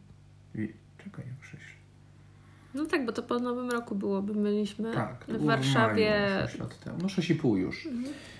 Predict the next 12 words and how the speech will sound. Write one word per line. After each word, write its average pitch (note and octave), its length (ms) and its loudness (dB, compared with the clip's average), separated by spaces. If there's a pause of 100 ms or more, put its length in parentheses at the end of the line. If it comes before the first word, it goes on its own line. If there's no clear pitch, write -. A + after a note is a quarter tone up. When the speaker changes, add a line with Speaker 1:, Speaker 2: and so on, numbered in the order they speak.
(220)
Speaker 1:
E, G#2+ 760 0
zamieszkaliśmy A#2 680 -4
razem A2 340 0
w A#2+ 120 -8
Warszawie, A#2+ 1120 0 (600)
to A#2 760 -2 (1040)
właściwie G#2+ 680 -2 (120)
od G#2+ 120 -8
razu G#2+ 240 -2
zaszłaś A2+ 320 -6
w - 100 -14
ciążę A2+ 500 0